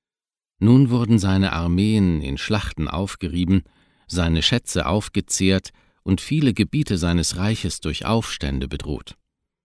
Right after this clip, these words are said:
Gleichzeitig breitete sich der neue Glaube, den er eigentlich ausrotten wollte, überall aus. Karl der Fünfte hatte gegen den Allmächtigen gekämpft.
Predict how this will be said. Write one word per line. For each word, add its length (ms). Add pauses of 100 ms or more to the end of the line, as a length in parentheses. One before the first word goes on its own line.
(600)
Gleichzeitig 840
breitete 520
sich 200
der 140
neue 320
Glaube, 460
den 180
er 140
eigentlich 500
ausrotten 640
wollte, 420
überall 500
aus. 460 (880)
Karl 240
der 140
Fünfte 560
hatte 240
gegen 280
den 220
Allmächtigen 800
gekämpft. 640